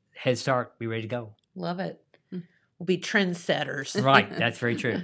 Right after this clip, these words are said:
Speaker 1: That's very true.
Speaker 2: <laughs> Very good. All right. Tell ab-, about the event one more time. That's tomorrow. How can you help?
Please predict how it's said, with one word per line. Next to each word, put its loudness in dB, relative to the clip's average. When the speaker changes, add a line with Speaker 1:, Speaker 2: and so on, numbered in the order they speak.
Speaker 1:
That's 0
very 4
true. -6
Speaker 2:
<laughs> -12
Very 4
good. 4
All 8
right. 6
Tell 4
ab-, 6
about 6
the 6
event 4
one 4
more 4
time. 2
That's 0
tomorrow. 6
How 8
can -2
you 2
help? 4